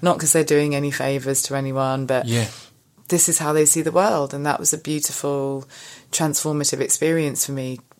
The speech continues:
Speaker 1: from a career standpoint and from a personal standpoint. And now I'm doing Betrayal. I think
Speaker 2: Yeah.
Speaker 1: I'm, you know, I'm probably the f-, first dual heritage woman to play this role in this,
Speaker 2: Yeah.
Speaker 1: uh, you know, age-old, brilliant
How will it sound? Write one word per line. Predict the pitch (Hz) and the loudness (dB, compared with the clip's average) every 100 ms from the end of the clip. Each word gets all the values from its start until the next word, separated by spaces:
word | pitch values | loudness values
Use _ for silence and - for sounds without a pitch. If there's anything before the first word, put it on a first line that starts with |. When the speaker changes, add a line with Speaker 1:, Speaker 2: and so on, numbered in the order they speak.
| _ _ _ - - | _ _ _ -20 -12
Speaker 1:
from | - 156 | -4 -2
a | 143 | -2
career | - 151 | -2 0
standpoint | 151 139 135 - 139 - | 0 -2 -10 -10 -8 -6
and | 135 | -8
from | 135 | -10
a | 135 | -10
personal | 143 127 - 135 | -6 -2 -2 -2
standpoint. | - 139 135 147 175 214 - - - - - - | -4 -6 -8 -8 -8 -10 -16 -20 -20 -20 -18 -6
And | 160 | -2
now | 160 165 165 | 2 4 4
I'm | 170 | 2
doing | 165 170 175 170 170 | 2 2 2 -2 -6
Betrayal. | - 170 190 220 190 135 | -4 -2 0 0 -2 -4
I | 135 | -6
think | 160 127 | -4 -4
Speaker 2:
Yeah. | 120 156 | -4 -6
Speaker 1:
I'm, | 151 - | -8 -10
you | 170 | -10
know, | 147 | -8
I'm | 139 160 | -8 -10
probably | - 151 151 147 | -10 -6 -4 -4
the | 143 | -6
f-, | 139 - - - | -10 -16 -20 -14
first | - 147 143 - - 135 | -4 -2 -2 -2 -4 -8
dual | 151 156 151 | -2 0 0
heritage | 147 147 147 151 | 0 0 0 -4
woman | 143 156 160 | -2 -2 -4
to | 156 | -6
play | 151 151 156 | -2 0 2
this | 156 151 | 0 -4
role | - 156 156 180 | 0 2 2 0
in | 160 | -2
this, | 151 143 | -2 -2
Speaker 2:
Yeah. | 107 117 147 | -2 0 0
Speaker 1:
uh, | 160 | 0
you | - 165 | -2 -2
know, | 151 135 - | 0 0 0
age-old, | 151 165 160 151 147 147 - | 2 2 4 4 4 2 2
brilliant | 151 151 143 | 2 2 -2